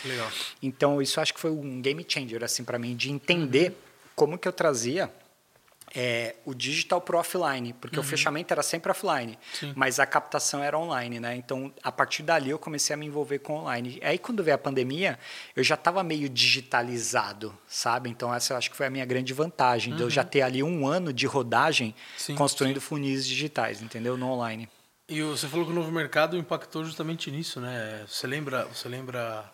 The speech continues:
Speaker 1: pri-, principalmente seu, a comunidade, né? A comunidade te trouxe ali os seus, seus primeiros contratados no online, né? O gestor de tráfego e tal, mas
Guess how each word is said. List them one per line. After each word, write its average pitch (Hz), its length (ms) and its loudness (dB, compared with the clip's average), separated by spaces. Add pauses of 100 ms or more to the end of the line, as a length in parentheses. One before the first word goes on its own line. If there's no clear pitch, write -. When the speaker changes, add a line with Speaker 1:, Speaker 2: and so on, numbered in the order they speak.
Speaker 1:
pri-, 143 120 -6
principalmente 131 440 -6
seu, 117 200 -10
a 107 80 -10
comunidade, 127 600 0
né? 143 100 -4
A 135 40 -6
comunidade 117 420 -6
te 123 80 -10
trouxe 117 340 -8
ali 110 180 -8
os 110 200 -8
seus, 107 240 -12
seus 117 180 -12
primeiros 113 380 -12
contratados 110 800 -8
no 110 120 -10
online, 127 280 -6
né? 117 80 -8
O 113 60 -10
gestor 107 260 -12
de 101 80 -18
tráfego 123 400 -4
e - 20 -12
tal, 139 140 -4
mas 143 260 -4